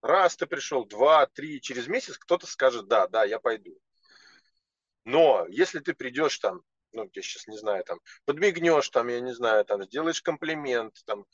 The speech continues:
еще что-то, какая вероятность того, что твоя конверсия будет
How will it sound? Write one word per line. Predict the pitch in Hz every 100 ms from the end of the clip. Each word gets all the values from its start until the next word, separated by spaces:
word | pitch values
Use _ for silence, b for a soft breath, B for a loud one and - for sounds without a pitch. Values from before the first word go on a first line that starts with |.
| B _
еще | 127 135
что-то, | - 131 - B -
какая | 120 208 202 196 151 B -
вероятность | 127 151 180 - _ _ - 143
того, | 131 160
что | 202 135
твоя | 127 139
конверсия | 139 120 170 254 - 110
будет | 117 131